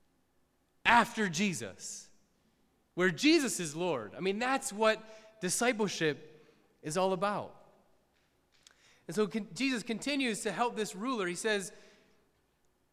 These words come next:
it's not impossible for the rich to enter the kingdom. He just says that it's difficult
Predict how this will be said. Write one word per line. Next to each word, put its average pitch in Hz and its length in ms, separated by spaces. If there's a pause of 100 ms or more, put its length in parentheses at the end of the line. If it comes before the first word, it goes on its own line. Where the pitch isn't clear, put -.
(760)
it's 190 120
not 269 200
impossible 180 960 (1500)
for 175 120
the 165 100
rich 170 200
to 143 100
enter 156 160
the 139 100
kingdom. 135 500
He 165 120
just 185 240
says 208 220
that 185 100
it's 139 140
difficult 143 760